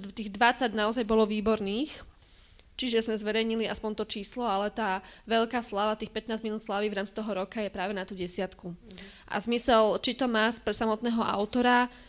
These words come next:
Speaker 1: to už vie každý autor, a, ale zmysel to pre tú reflexiu, pre tej odbornej obci má a takisto aj pre čitateľa, ktorý by, e,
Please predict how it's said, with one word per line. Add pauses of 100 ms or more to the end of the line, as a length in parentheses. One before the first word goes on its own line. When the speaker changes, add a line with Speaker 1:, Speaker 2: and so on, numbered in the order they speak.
(340)
Speaker 1:
to
už
vie
každý
autor, (340)
a, (400)
ale
zmysel
to (160)
pre
tú
reflexiu,
pre
tej
odbornej
obci
má
a
takisto
aj
pre
čitateľa,
ktorý
by,
e,